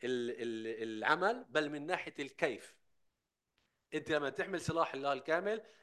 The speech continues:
الإيمان هذا منك لله، الصلاة هذا منك لله، مزبوط؟ الاتباع الحق هذا منك لله. أنت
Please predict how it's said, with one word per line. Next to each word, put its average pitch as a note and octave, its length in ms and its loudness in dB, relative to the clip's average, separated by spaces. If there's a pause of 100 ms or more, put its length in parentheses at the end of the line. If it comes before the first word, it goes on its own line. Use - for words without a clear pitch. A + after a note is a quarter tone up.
الإيمان D#3 680 2
هذا G3 180 4
منك A3 320 2
لله، G#3 440 2 (600)
الصلاة E3 640 2
هذا D3+ 160 4
منك G3+ 260 0
لله، G#3+ 480 2 (300)
مزبوط؟ F3 420 -4 (840)
الاتباع D3 500 4
الحق F#3+ 380 2
هذا G3 160 6
منك G3 260 0
لله. F3+ 420 2
أنت E3+ 200 -6